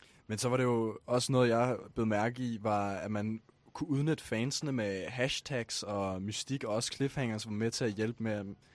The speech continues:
at fansene ligesom blev mere engageret i T V-serien.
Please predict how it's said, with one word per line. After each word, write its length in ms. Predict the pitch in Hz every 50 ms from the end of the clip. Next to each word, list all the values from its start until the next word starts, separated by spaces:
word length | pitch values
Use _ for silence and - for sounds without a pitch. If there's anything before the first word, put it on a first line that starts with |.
| _ _ -
at 120 | 107 107 -
fansene 420 | - 120 113 120 123 - 143 139
ligesom 340 | 123 113 113 127 120 117 101
blev 120 | 113 110
mere 240 | 110 117 127 110 107
engageret 640 | 107 104 110 - - - 143 143 131 127 123 120 113
i 80 | 110
T 140 | 107 - -
V-serien. 580 | 135 117 110 113 110 - - 110 98 98 101